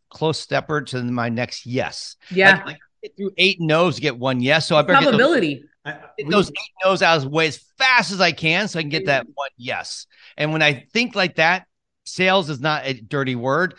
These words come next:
Speaker 1: And by, another thing too, sales isn't really sales. I really hate the, the, you know, I really want,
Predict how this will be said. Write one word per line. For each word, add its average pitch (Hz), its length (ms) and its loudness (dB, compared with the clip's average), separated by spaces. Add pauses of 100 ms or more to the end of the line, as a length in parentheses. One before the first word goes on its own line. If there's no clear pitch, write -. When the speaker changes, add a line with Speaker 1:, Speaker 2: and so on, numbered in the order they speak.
(140)
Speaker 1:
And 196 140 -4
by, 240 140 0
another 247 300 4
thing 208 200 -6
too, 202 180 -4
sales 220 340 2
isn't 160 140 -6
really 139 160 -4
sales. 117 540 -2
I 131 60 -2
really 143 260 0
hate 123 240 -4
the, 120 200 -8
the, 101 220 -18
you 131 160 -14
know, 127 80 -6
I 107 140 -6
really 196 180 2
want, 156 260 0